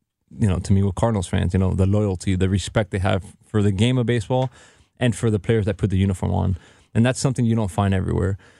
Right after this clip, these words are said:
which is, is amazing. You know, this place is, there's Busch Stadium, there's forty thousand people every night, no matter what. Um, you walk anywhere in the streets, people are gonna know who you are. Even when you're, I, I'll never forget going to winter warm-up and being in Double A, and, like, you know, this kid from Miami shows up here in winter warm-up.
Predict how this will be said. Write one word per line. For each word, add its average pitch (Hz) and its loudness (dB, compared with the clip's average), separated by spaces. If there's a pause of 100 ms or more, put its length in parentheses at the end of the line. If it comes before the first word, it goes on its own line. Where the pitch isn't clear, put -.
(220)
which 104 2
is, 98 0
is 87 0
amazing. 95 0
You 85 0
know, 87 2
this 90 -2
place - -2
is, 95 -2
there's 95 0
Busch 107 0
Stadium, 104 0
there's 95 -2
forty 104 0
thousand 98 0
people 95 -2
every 92 2
night, 90 0
no 95 2
matter 92 2
what. 95 0 (520)
Um, 92 0
you 101 2
walk 101 -2
anywhere 110 2
in 110 0
the 107 0
streets, - -4
people 101 0
are 101 2
gonna 101 2
know 95 2
who 98 2
you 92 0
are. 95 0
Even 123 2
when 113 0
you're, 110 0
I, 101 -4
I'll 113 0
never 120 0
forget 117 -4
going 110 2
to 107 2
winter 107 2
warm-up 104 0
and 90 2
being 98 2
in 98 2
Double 98 0
A, 107 0
and, 92 0
like, - -6
you 98 -2
know, 92 0
this 95 0
kid 104 0
from 101 -2
Miami 101 0
shows 101 -2
up 101 -2
here 104 -2
in 98 0
winter 101 0
warm-up. 101 0